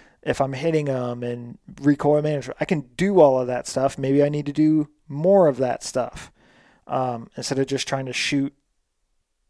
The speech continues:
and get speed and check zero and shoot small groups. Um, maybe I need to go out there in the middle of the day and try and shoot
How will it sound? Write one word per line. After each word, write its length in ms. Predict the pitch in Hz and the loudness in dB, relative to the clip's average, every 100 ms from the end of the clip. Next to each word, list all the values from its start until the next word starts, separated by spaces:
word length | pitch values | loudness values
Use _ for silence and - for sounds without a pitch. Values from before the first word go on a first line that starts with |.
| _ - | _ -10
and 460 | 143 135 131 131 _ | -8 -8 -10 -16 _
get 200 | - 165 | 0 0
speed 640 | - - 143 143 143 139 - | -2 0 2 2 2 0 -4
and 360 | 139 131 131 127 | -6 -6 -8 -6
check 280 | - 139 | -4 -4
zero 440 | 127 139 139 139 135 | -2 0 2 0 -2
and 120 | 127 | -6
shoot 240 | - 147 | -8 -8
small 280 | - 143 135 | -6 -6 -6
groups. 540 | 127 139 135 - - - _ _ _ _ _ | -2 -2 -2 -4 -8 -10 _ _ _ _ _
Um, 600 | 147 127 123 117 110 - _ _ | -6 -4 -4 -8 -12 -20 _ _
maybe 220 | 139 139 | -2 0
I 80 | 139 | 0
need 220 | 143 143 | 0 -4
to 60 | 139 | -2
go 160 | 139 139 | 0 2
out 160 | 131 | 0
there 120 | 135 | -2
in 80 | 131 | -4
the 60 | 131 | -4
middle 220 | 127 127 | -2 -2
of 60 | 127 | -2
the 80 | |
day 300 | 123 127 127 | -2 -2 -2
and 140 | 127 120 | -6 -8
try 180 | 131 127 | -6 -6
and 100 | 127 | -6
shoot 340 | - 127 | -6 -8